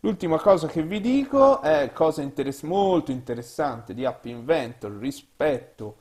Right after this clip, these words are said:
a, che ne so, a M-Block per programmare Arduino, è la possibilità di,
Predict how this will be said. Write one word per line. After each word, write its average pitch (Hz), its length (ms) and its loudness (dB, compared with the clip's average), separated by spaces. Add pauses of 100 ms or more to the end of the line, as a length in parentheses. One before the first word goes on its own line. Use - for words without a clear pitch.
(420)
a, 107 840 -2 (360)
che 120 100 -10
ne 113 100 -10
so, 107 240 -10
a 82 440 -10
M-Block 123 680 -2
per 113 160 -10
programmare 127 680 -6
Arduino, 135 720 -4
è 160 100 -2
la 131 120 0
possibilità 165 840 -6
di, 139 400 -10